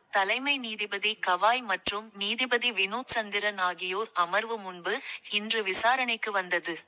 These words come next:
அப்போது கவாய் கூறியதாவது, "காற்று மாசுபாட்டுக்கு காரணமான பயிர்க்கழிவுகளை எரித்து தவறு செய்யும் விவசாயிகளை கைது செய்யாதது ஏன்? விவசாயிகள் சிறப்பானவர்கள்.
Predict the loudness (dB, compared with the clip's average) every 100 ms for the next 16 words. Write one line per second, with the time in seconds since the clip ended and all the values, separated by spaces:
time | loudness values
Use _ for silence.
0 | _ -2 2 0 2 0 2 4 4 4
1 | 0 -2 0 2 2 2 0 -4 -6 _
2 | 4 4 4 -2 0 0 0 2 2 2
3 | -2 -2 0 2 2 2 0 0 0 -2
4 | 0 0 0 0 0 -2 -2 -2 -2 0
5 | 0 0 -4 0 0 2 -2 -4 -4 -6
6 | -4 -2 0 2 2 2 2 0 0 0
7 | -2 0 -2 -4 0 0 0 -2 -2 0
8 | 0 0 -4 _ -2 0 2 4 4 4
9 | 0 0 -2 -2 2 4 4 0 -2 0
10 | -2